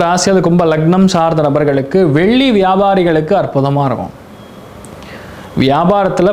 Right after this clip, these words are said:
பொருள் சார்ந்த எண்ணங்கள் அதிகரிக்கக்கூடிய நாள். இன்றைய நாள் வந்து பிசினஸ்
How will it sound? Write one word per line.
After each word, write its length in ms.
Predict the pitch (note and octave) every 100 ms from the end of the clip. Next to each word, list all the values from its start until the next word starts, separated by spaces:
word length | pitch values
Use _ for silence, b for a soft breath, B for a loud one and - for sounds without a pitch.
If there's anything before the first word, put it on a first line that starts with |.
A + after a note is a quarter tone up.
| G3
பொருள் 280 | D#3 G3+ A3
சார்ந்த 400 | G#3 G3 F#3 F3+ D#3
எண்ணங்கள் 360 | E3+ F#3 F3 D3
அதிகரிக்கக்கூடிய 640 | E3+ F3 D#3+ D#3+ D3+ C#3+ C#3
நாள். 160 | E3+ E3
இன்றைய 200 | C3+ C3+
நாள் 120 | F#3 D#3
வந்து 140 | F3
பிசினஸ் 420 | D#3 F3 - B3+